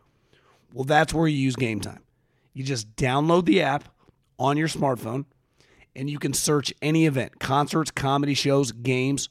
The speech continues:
pro and college. Search by price point or search by where you want to sit at the venue. It gives you sight line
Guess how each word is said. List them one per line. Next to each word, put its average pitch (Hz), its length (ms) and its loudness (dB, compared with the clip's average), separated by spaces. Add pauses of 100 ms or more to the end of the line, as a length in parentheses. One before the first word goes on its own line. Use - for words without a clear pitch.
(120)
pro 135 360 2
and 131 280 -4
college. 123 480 -6 (720)
Search 156 440 -6
by 151 160 0
price 151 480 0
point 170 360 2 (100)
or 175 240 4
search 170 320 0
by 156 240 2
where 147 220 2
you 151 140 2
want 143 220 2
to - 0 -
sit - 500 2 (400)
at 139 220 0
the 151 80 0
venue. 135 420 0 (760)
It 160 180 4
gives 151 300 2
you 147 240 0
sight 160 440 6
line 127 460 -2